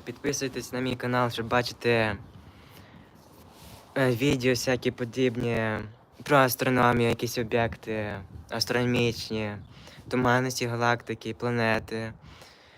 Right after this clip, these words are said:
Е, на моєму каналі це все є. Е, с-, ближайше сонячне затемнення не буде.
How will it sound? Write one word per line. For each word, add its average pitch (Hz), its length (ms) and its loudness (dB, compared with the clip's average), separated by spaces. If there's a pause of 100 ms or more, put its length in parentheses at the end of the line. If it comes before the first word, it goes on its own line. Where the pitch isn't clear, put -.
(220)
Е, 113 140 -2
на 117 100 0
моєму 135 260 0
каналі 127 400 0
це - 200 -2
все - 180 4
є. 110 400 0 (1200)
Е, 113 380 0
с-, - 300 -6 (420)
ближайше 123 500 0
сонячне 143 360 0
затемнення 127 540 0
не 135 140 2
буде. 123 560 -2